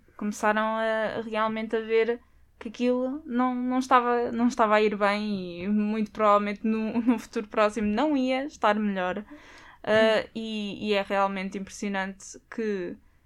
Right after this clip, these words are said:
Speaker 1: ahm, ela tinha catorze anos quando os pais a
Speaker 2: Exato,
Speaker 1: mandaram
Speaker 2: sim.
Speaker 1: para a
Speaker 2: Aos
Speaker 1: Áustria.
Speaker 2: catorze anos.
Speaker 1: Ahm, e ficou lá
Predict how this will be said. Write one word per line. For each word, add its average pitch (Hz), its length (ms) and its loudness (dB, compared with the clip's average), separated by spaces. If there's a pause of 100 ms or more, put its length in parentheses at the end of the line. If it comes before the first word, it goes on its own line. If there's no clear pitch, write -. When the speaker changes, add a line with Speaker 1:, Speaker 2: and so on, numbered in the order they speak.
(160)
Speaker 1:
ahm, 196 420 -2
ela 214 260 2
tinha 208 240 -4
catorze 220 520 0
anos 240 240 -2
quando 202 240 -4
os 196 100 -6
pais 190 240 0
a 202 60 0
Speaker 2:
Exato, 190 60 -4
Speaker 1:
mandaram 190 300 0
Speaker 2:
sim. 202 60 -2
Speaker 1:
para 196 160 4
a 175 140 6
Speaker 2:
Aos 196 120 2
Speaker 1:
Áustria. 226 280 0
Speaker 2:
catorze 262 180 -2
anos. 214 500 -6 (320)
Speaker 1:
Ahm, 262 640 2
e 277 280 4
ficou 285 420 0
lá 311 500 2